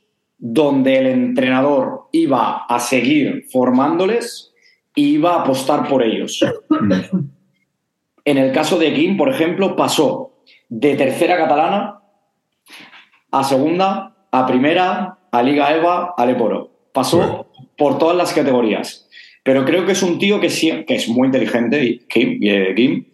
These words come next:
Speaker 1: Guim Expósito, por si alguien lo quiere mirar. Eh, creo que es un tío, por supuesto, muy inteligente y que siempre se ha interesado por el entrenador más allá de la categoría.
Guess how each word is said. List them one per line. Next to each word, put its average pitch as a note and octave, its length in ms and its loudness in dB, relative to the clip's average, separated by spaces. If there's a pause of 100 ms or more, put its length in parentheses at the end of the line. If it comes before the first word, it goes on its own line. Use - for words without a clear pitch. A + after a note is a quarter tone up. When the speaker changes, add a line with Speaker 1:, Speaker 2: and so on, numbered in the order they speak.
(160)
Speaker 1:
Guim B2 160 2
Expósito, B2+ 640 0
por G#2 120 -4
si - 80 -2
alguien G2+ 280 0
lo F#2+ 80 0
quiere G2 180 0
mirar. G2+ 320 0 (400)
Eh, A#2 320 0
creo D#3 120 2
que E3+ 40 2
es E3 80 0
un D3 140 2
tío, A#2 440 0
por B2 140 0
supuesto, A#2+ 400 0
muy A#2+ 200 2
inteligente C3+ 840 -2 (680)
y D#3+ 240 2
que F#3+ 200 2
siempre F3+ 1080 0
se - 220 0
ha D3+ 80 2
interesado E3 880 0 (480)
por C#3+ 180 2
el C#3 80 2
entrenador C3 840 0
más C#3+ 340 0
allá D3+ 180 0
de D#3 80 0
la D3 80 0
categoría. A2+ 480 0